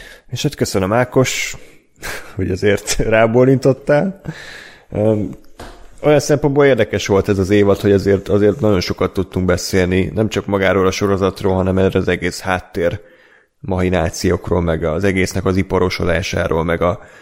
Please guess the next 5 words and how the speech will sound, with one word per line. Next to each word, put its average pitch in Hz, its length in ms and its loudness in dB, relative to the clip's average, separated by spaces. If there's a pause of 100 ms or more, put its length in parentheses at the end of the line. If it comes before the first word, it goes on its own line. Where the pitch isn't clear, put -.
(220)
az 107 160 -2
önmaga 113 360 2
koncepciójának 98 960 0
a 92 40 -2
szembeköpéséről, 92 1300 -2